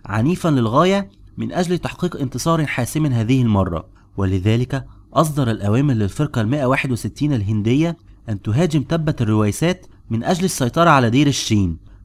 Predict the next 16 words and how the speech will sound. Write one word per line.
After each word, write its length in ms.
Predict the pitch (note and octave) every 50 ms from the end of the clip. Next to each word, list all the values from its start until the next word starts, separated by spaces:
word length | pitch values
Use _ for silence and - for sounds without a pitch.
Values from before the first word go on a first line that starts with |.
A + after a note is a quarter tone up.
| -
بينما 340 | G#2 G2 G2 F#2+ G2 G2 G2
تهاجم 480 | F#2+ - G2 G2 C#3 D#3 C#3 C#3+ B2+ A2+
الفرقة 360 | G2 - - E3 D#3 - B2+
السادسة 420 | B2 - - A2 G#2+ C#3+ - -
النيوزيلندية 840 | C#3+ B2 A2+ A2 G#2 G#2 G#2+ G#2+ G#2 G#2 A2 C3 D#3 F3 F#3+ G3 G3 - - - - - -
جنوب 320 | G#2 G#2 A2 D#3+ F3+ D3+
التبة 500 | B2+ A2+ - - E3+ D#3+ D#3+ F3 G3+ G3 - - - _ - - -
حتى 280 | - G2+ G2+ - - G#2
تصل 380 | - - E3 D#3 - F3+ E3 C#3+
منخفض 440 | B2+ G#2 - - D#3 - D#3+ C3+
المرير 520 | B2 A2 G#2 G2+ G2 G2+ F#2+ F2+ F2 - - -
وتسيطر 540 | G2+ F#2+ - G#2 - C3+ C#3+ D3+ C#3+ D3+ B2+
عليه. 300 | G#2+ G2 G#2 F#2+ F2+ E2 D#2 - - - - - -
وكان 380 | F#2+ F2+ - - G#2 G2+ G2+ G2
من 100 | G2+ G2
المقرر 580 | G2 G2 F#2+ - - C3+ C#3 D3+ E3 E3 D3+